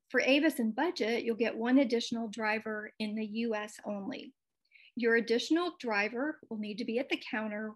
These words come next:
with you and present a valid driver's license and a major credit card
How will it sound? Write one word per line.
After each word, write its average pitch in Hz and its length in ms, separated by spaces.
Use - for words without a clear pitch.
with 240 340
you 196 360
and 220 160
present 208 340
a 190 60
valid 202 320
driver's 233 400
license 202 500
and 202 140
a - 20
major 190 340
credit 254 320
card 190 360